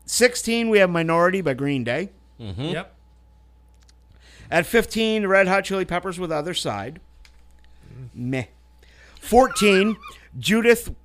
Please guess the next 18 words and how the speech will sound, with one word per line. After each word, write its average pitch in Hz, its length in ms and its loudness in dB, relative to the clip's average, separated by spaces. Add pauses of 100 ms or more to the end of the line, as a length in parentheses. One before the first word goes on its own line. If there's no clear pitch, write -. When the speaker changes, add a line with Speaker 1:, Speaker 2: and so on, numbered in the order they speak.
(160)
Speaker 1:
uh, 147 300 8
from 160 200 -6
A 151 60 -6
Perfect 156 380 0
Circle. 143 380 -8 (240)
Speaker 3:
Okay. 110 240 -20 (220)
Speaker 2:
Yep. 90 180 -16 (420)
Speaker 1:
At 151 280 0
thirteen, 202 580 -2
we 196 140 0
have, 165 300 0 (100)
uh, 147 200 4
Blink 175 280 -4
one 185 160 -2
eighty-two 180 440 -6
with 165 160 -6
Adam's 135 440 -6
Song. 92 460 -10